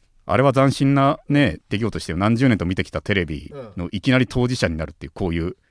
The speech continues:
Speaker 1: ダイジェストというものがマジかよっていう。
Speaker 2: はいはいはいはいはいはい。
Speaker 1: あれはすごい経験だった。
Speaker 2: いや、なかなかできないよね。
Speaker 1: かな。
Speaker 2: うん。まあでも、あの、学生ヒーローズ時代からそういうのちょこちょこあった？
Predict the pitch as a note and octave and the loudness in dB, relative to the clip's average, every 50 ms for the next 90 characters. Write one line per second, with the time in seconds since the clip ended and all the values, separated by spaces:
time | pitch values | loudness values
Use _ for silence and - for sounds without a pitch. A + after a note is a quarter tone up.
0 | _ _ - - G#2 G2+ F2 F2 - - - - - E2 D#2+ D#2 E2 E2 D#2 C#2+ | _ _ -2 2 2 2 2 0 -4 -8 -8 -8 -6 -6 -6 -4 -4 -6 -6 -4
1 | - F#2 G#2+ G#2 F#2 E2+ E2+ D#2+ C#2+ - - - F2+ D#2 D2 D2+ D2 F#3 F3 D#3+ | -2 0 -2 0 -2 -4 -4 -6 -6 -8 -10 -10 -8 -8 -8 -6 -4 -4 -4 -4
2 | C3+ D3 C#3+ C3 A#2+ C3+ - - - B2+ A#2+ - A#2 A2 G2+ F2+ F#2+ - - _ | -4 -6 -6 -6 -6 -8 -8 -8 -10 -12 -14 -16 -16 -18 -18 -20 -20 -20 -20 _
3 | _ _ _ - G2 G#2 B2 B2 A#2+ A#2 A2 G#2+ - - - A#2 G#2 F2+ - - | _ _ _ -4 -2 0 2 4 4 4 4 2 -2 -6 -2 -2 -2 -2 -2 -2
4 | F#2 E2 D#2 - E2 D#2 D#2 D2 D2+ D2+ - - - - - - - - - - | -4 -4 -4 -4 -6 -8 -8 -8 -10 -12 -12 -14 -16 -16 -18 -20 -20 -20 -20 -14
5 | D3+ D3+ C#3+ C#3+ C#3+ C#3 C#3 C3+ D3 C#3+ C#3+ C3+ C#3 B2 A#2+ C3+ C3+ B2 B2 C3+ | -12 -10 -8 -8 -8 -8 -8 -10 -10 -10 -12 -12 -12 -12 -10 -10 -10 -10 -10 -12
6 | A#2 G2 F2+ F2 E2 F2+ F2+ E2+ D#2 D2 _ _ - - - - D2+ D2 D2+ D#2 | -14 -16 -16 -18 -18 -20 -20 -20 -20 _ _ _ -20 -16 -12 -12 -12 -12 -12 -16
7 | _ _ G#2 G2 F2+ E2+ D#2+ _ _ _ _ _ _ _ _ _ _ _ _ _ | _ _ -20 -20 -20 -20 _ _ _ _ _ _ _ _ _ _ _ _ _ _
8 | C#3 A#2+ A2+ A#2 G2 F2+ E2+ E2+ E2+ E2+ E2+ D#2 D2 - - - - F#2 D#2+ D2 | -16 -16 -14 -16 -16 -18 -18 -20 -20 -20 -20 -20 -20 -20 -20 -16 -12 -10 -10 -10
9 | - C#4 C#4 D#3+ E3 D#3 D3+ D3+ D#3+ D#3+ B2+ - - F2+ - - B2 A#2 G#2 F#2 | -10 -12 -14 -14 -14 -16 -16 -16 -14 -14 -14 -14 -16 -20 -20 -20 -20 -20 -20 -20
10 | F#2 _ - - - A2+ - F2 G2 G#2+ - _ - - D#2+ D#2+ _ | -20 _ -20 -20 -20 -20 -20 -20 -20 -20 -20 _ -20 -20 -20 -20 _